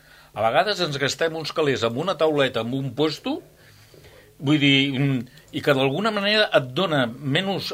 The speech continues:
menys visió que tindre un bon tio que és, mm, número u, número dos, que dius, «Hòstia, d'on ets tu?» Jo soc de Formentera, tu.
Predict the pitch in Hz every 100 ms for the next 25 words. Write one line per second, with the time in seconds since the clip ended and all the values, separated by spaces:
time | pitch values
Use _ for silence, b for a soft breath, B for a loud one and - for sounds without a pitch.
0 | 139 127 185 170 147 143 135 151 208 330
1 | - B B B B B - 131 147 196
2 | 202 190 185 180 175 190 175 175 190 185
3 | 147 117 - 120 156 - - - - 131
4 | 123 120 120 143 147 131 151 175 151 156
5 | 151 151 151 185 240 - B B B B
6 | 120 127 185 202 156 220 160 147 - -
7 | 98 101 120 147 123 117 117 107 98 90
8 | 82 87 101